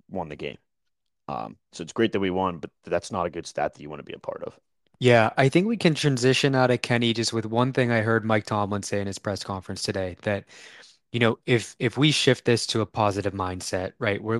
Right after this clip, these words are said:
Speaker 2: we're looking, looking for more out of Kenny. Here's one thing that I, I can maybe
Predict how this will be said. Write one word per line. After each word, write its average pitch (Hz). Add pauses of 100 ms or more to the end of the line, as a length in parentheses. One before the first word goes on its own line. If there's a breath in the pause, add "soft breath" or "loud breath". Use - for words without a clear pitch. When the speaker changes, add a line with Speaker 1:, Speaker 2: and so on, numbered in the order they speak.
Speaker 2:
we're 120
looking, 98 (720 soft breath)
looking 123
for 117
more 107
out 101
of 98
Kenny. 98 (120)
Here's 123
one 139
thing 127
that 107
I, 120
I -
can 107
maybe 104